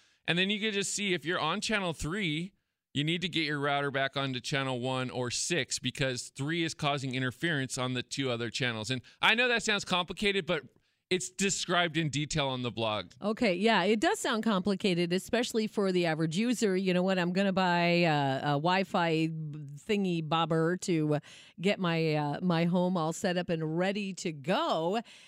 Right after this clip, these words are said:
Speaker 2: So I was just a little bit confused as far as that goes.
Speaker 1: Yeah, I mean, so when we get these things at the store, they're really great. The user ones have these, like, um, wizards to set up.
Speaker 2: Mm-hmm.
Speaker 1: Unfortunately, sometimes I don't understand why they're programmed to set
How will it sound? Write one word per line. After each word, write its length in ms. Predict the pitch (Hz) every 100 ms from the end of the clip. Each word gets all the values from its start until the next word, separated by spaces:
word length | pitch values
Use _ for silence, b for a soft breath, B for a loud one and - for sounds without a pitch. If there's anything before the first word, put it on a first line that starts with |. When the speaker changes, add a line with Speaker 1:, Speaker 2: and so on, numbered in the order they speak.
| B
Speaker 2:
So 240 | - 254
I 100 | 233
was 180 | 233 247
just 240 | 247 254 240
a 60 |
little 240 | 214 214 196
bit 180 | 196
confused 540 | - 190 170 226 220 -
as 180 | 170 -
far 240 | 180 160
as 160 | 151 156
that 280 | 175 233
goes. 500 | - 87 76 - - - _
Speaker 1:
Yeah, 380 | 170 262 262 160
I 100 | 165
mean, 320 | 226 269 233 - _ _ _
so 360 | - 226 202 135
when 260 | 170 196 202
we 100 | 202
get 180 | 208 226
these 220 | 247 175
things 260 | 190 175
at 120 | 165 135
the 80 |
store, 380 | 127 - 143 147
they're 200 | 151 170
really 280 | 127 156 175
great. 340 | 127 127 139 127
The 80 |
user 340 | 120 135 135 143
ones 280 | 135 135 -
have 240 | 117 113
these, 200 | 120 107
like, 300 | 113 107 -
um, 540 | 104 98 95 80 82 - _ -
wizards 520 | 110 104 143 131 156 151
to 80 |
set 240 | 160 175 160
up. 160 | 180 - 208
Speaker 2:
Mm-hmm. 360 | 220 220 208
Speaker 1:
Unfortunately, 640 | 135 - 190 240 330 339 330
sometimes 600 | - 151 208 302 330 214
I 120 | 185
don't 240 | 185 214
understand 580 | 202 180 160 - 156 156
why 260 | 120 123 147
they're 200 | 151 143
programmed 600 | - 151 139 139 127 127
to 240 | - 131 123
set 300 | - 165